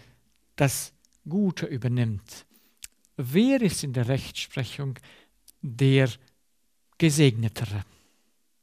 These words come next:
Oder übernimmt der das Böse eines Einflusses? Wer wird in der Rechtsprechung stärker zur Verantwortung gezogen? Und ich denke, dass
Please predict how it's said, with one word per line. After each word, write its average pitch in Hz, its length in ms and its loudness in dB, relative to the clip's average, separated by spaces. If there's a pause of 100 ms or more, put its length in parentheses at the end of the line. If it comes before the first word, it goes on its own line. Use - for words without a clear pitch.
(800)
Oder 147 360 4 (240)
übernimmt 151 720 2
der 170 400 4
das - 380 -2
Böse 208 580 -2
eines 127 380 -6
Einflusses? 139 800 -2 (960)
Wer 151 500 6
wird 165 140 -2
in 165 100 -2
der 156 140 2
Rechtsprechung 135 880 -4 (840)
stärker 196 760 -2 (640)
zur - 160 -6
Verantwortung 123 880 -4 (140)
gezogen? 101 640 -8 (1800)
Und 131 60 -6
ich 123 120 -6
denke, 151 360 4
dass 131 320 -2